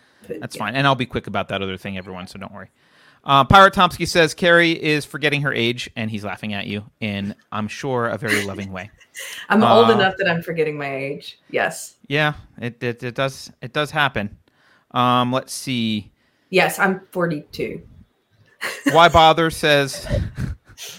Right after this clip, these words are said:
Speaker 2: "When I was a kid, seven to twelve, sometimes I had to walk one and a half hours through thick snow from one village to another to get to school. These issues, the issues now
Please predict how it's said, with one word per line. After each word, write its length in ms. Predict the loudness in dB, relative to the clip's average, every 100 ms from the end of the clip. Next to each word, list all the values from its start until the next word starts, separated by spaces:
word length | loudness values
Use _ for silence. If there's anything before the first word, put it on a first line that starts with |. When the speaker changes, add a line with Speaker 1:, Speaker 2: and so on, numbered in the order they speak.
| -14 -14 -2
Speaker 2:
"When 160 | 4
I 60 | 6
was 140 | 4 2
a 40 |
kid, 560 | 2 4 4 2 -4 -8
seven 280 | 2 2 2
to 80 | -2
twelve, 360 | 2 4 4
sometimes 360 | 0 -2 -2 0
I 80 | 2
had 200 | 2 0
to 40 |
walk 340 | 0 2 2 0
one 240 | 0 0
and 100 | 0 -2
a 20 |
half 260 | -2 -2
hours 360 | 2 2 2 -2
through 160 | -8 -8
thick 240 | -8 -8
snow 300 | -8 -4 -4
from 160 | -4 -4
one 200 | -4 -2
village 320 | 0 -2 -2
to 60 | -6
another 220 | -4 -6
to 100 | -4
get 180 | -6 -6
to 40 |
school. 400 | -10 -4 -2 -4 _ _ _ _ _ _ _ _ _ _ -4
These 160 | -2
issues, 500 | -2 -2 -2 -4 -6 -16 _ _ _
the 140 | 2 2
issues 240 | 2 0
now 500 | 2 4 4 0